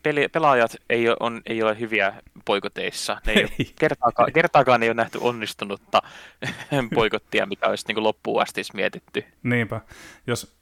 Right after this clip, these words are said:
Speaker 2: mä nyt taas otan sen Pokemonin esiin, siis hirveä, hirveä äläkkä ennakkoon. Sitten kun katsot myyntilukuja, niin aa, kappas, kaksikymmentä miljoonaa meni rikki heittämällä. Niin, niin, vaikka Bayonetta ei tietenkään ole ihan samassa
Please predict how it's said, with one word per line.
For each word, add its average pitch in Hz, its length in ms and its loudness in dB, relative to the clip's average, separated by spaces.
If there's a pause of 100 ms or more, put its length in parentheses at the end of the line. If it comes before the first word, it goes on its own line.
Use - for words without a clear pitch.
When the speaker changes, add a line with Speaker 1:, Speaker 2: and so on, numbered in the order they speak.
(140)
Speaker 2:
mä 127 120 4
nyt 131 180 -2
taas 131 260 2
otan 120 180 0
sen 113 100 -2
Pokemonin 98 560 -2
esiin, 98 320 -8
siis - 340 -10 (520)
hirveä, 120 440 2 (200)
hirveä 127 420 -2
äläkkä 120 460 0 (520)
ennakkoon. 107 640 -2 (140)
Sitten 110 360 -2
kun - 80 -20
katsot 113 280 -2
myyntilukuja, 104 580 -4
niin 104 300 -8 (140)
aa, 123 380 -2
kappas, - 420 -8 (100)
kaksikymmentä - 360 -4
miljoonaa 107 400 -4
meni 110 180 -8
rikki 113 300 -8
heittämällä. 98 500 -6 (840)
Niin, 104 260 -4
niin, 107 340 -6
vaikka 120 160 2
Bayonetta 143 500 2
ei 120 60 0
tietenkään 107 520 -4
ole 113 120 -8
ihan 107 160 -2
samassa 104 420 -4